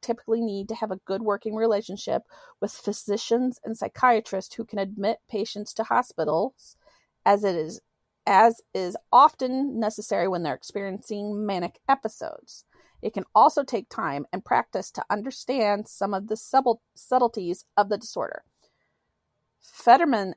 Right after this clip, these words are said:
adds, "When bipolar symptoms are strong enough, they stand out with clarity. If someone becomes manic, it's unmistakable. Uh, the, but it is milder presents,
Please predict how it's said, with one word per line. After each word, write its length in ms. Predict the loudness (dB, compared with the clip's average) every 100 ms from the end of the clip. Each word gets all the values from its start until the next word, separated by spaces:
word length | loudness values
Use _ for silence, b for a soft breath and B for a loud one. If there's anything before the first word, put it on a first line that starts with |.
| -4
adds, 480 | 2 4 2 -2 -8
"When 140 | -2
bipolar 440 | -2 0 0 2
symptoms 480 | 0 -6 -6 -6 -6
are 100 | -8
strong 380 | -8 0 0 2
enough, 300 | 0 -2 -4 -18
they 80 |
stand 420 | -16 -8 -6 0 4
out 240 | 4 2
with 160 | -10 -10
clarity. 540 | -6 -4 -4 -8 -14 -20 B B B _ _ _ -6
If 120 | -6
someone 260 | 0 0 0
becomes 400 | 0 -2 -2 -4
manic, 460 | -2 0 -2 -8 _ _ _ -2
it's 160 | 0
unmistakable. 840 | 0 0 -4 -6 -8 -14 _ -20 _ _ _ _ _ _ _
Uh, 420 | 0 2 2 0 -4
the, 180 | -6 -12 _
but 180 | 4 6 4
it 80 | -2
is 120 | 2
milder 420 | 6 6 6 2
presents, 920 | -2 -4 0 0 0 -6 -16 -16 -18